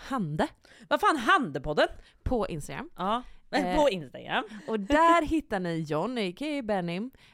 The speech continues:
Speaker 1: eh,
Speaker 2: Exakt.
Speaker 1: som jobbar
Speaker 2: Han har er. Han har er. Han
Speaker 1: Han
Speaker 2: brukar
Speaker 1: har
Speaker 2: säga
Speaker 1: er.
Speaker 2: det. Benim har dig.
Speaker 1: Ja,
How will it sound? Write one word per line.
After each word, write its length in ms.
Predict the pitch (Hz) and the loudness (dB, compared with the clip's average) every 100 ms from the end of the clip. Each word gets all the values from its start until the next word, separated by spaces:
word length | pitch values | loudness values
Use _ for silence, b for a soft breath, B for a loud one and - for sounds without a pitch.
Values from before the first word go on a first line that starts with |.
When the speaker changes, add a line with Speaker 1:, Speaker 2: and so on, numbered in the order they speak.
| - | -10
Speaker 1:
eh, 260 | 190 170 | -6 -4
Speaker 2:
Exakt. 240 | 170 220 269 | -2 -2 -2
Speaker 1:
som 200 | 202 190 | -4 -2
jobbar 200 | 202 196 | 0 0
Speaker 2:
Han 100 | 254 | 2
har 220 | 240 214 | 2 4
er. 300 | 180 208 175 165 _ _ | 4 2 -2 -12 _ _
Han 200 | 180 220 | -6 -4
har 160 | 185 | -2
er. 60 | 175 202 | -2 -4
Han 140 | 196 | -4
Speaker 1:
Han 80 | - | -4
Speaker 2:
brukar 120 | 269 | -4
Speaker 1:
har 60 | 269 | -2
Speaker 2:
säga 180 | 214 165 | -2 -2
Speaker 1:
er. 40 | |
Speaker 2:
det. 60 | - b - | -4 b -6
Benim 260 | 170 170 180 | -2 -2 -4
har 180 | 180 160 | -6 -6
dig. 160 | 120 - - - | -10 -14 -18 -6
Speaker 1:
Ja, 160 | 165 | -4